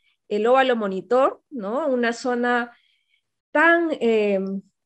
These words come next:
congestionada, eh, eh, que ya se, se decía, se dan muchas opciones respecto a cuál podría ser la solución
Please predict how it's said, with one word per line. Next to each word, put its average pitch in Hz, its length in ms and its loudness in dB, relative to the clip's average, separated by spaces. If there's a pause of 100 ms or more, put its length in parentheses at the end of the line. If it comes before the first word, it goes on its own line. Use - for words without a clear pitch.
(400)
congestionada, 247 1400 4
eh, 220 60 2 (680)
eh, - 60 -20 (760)
que 208 400 0 (320)
ya 208 260 2
se, 214 480 4
se 220 220 0
decía, 294 640 2
se 285 120 -4
dan 262 220 0
muchas 294 320 -4
opciones 269 400 0
respecto 240 360 -2
a 240 100 -8
cuál 302 280 2
podría 240 340 2
ser 277 160 -6
la 262 100 -2
solución 240 640 -2